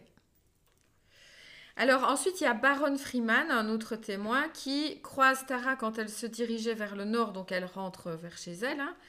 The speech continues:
et, euh, lui, il va vers le sud, donc lui, par contre, il les croise.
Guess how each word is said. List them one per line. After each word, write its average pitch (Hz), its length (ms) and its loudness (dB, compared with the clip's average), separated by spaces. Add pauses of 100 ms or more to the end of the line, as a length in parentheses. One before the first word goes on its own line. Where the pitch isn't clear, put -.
(540)
et, 240 280 4
euh, 208 140 6
lui, 254 280 2
il 233 40 0
va 208 140 2
vers 196 240 -2
le 180 80 -4
sud, 320 340 0
donc 233 220 -2
lui, 302 100 4
par 311 240 -2
contre, 302 320 -2
il 226 180 0
les 208 140 -4
croise. 175 540 -2